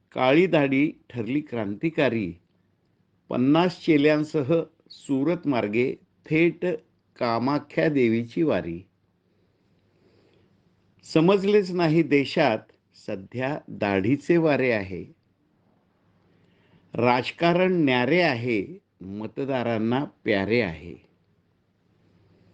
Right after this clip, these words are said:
दाढीचं महात्म्य दाढी नसलेल्यांना उमजलंच नाही. पुन्हा ऐका, दाढीचं महात्म्य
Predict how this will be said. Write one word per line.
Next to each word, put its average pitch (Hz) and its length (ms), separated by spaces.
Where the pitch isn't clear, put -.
दाढीचं 160 600
महात्म्य 165 680
दाढी 117 600
नसलेल्यांना 127 960
उमजलंच 156 760
नाही. 92 440
पुन्हा 117 220
ऐका, 104 360
दाढीचं 143 800
महात्म्य 143 800